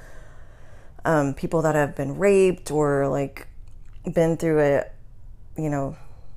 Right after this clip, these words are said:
they've died and come back, you know, they're not, they've lost the fear in life. And so now they do all these amazing things because they're not scared anymore.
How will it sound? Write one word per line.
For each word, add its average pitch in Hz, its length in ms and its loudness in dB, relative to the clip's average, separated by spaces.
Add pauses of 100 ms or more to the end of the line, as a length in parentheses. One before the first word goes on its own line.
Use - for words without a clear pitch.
(220)
they've 147 200 0
died 139 300 6
and 143 120 0
come 143 180 -2
back, 139 400 2
you 147 60 0
know, 143 100 2
they're 151 140 6
not, 156 340 4
they've 151 160 2
lost 143 440 4
the 147 80 0
fear 160 680 0
in 196 140 0
life. 202 320 0
And 156 120 -2
so 160 140 0
now 151 240 4
they 151 140 2
do 147 160 0
all 147 120 4
these 147 160 0
amazing 143 480 0
things - 480 -8
because 156 280 -2
they're 147 100 2
not 147 160 4
scared - 320 0
anymore. - 380 -4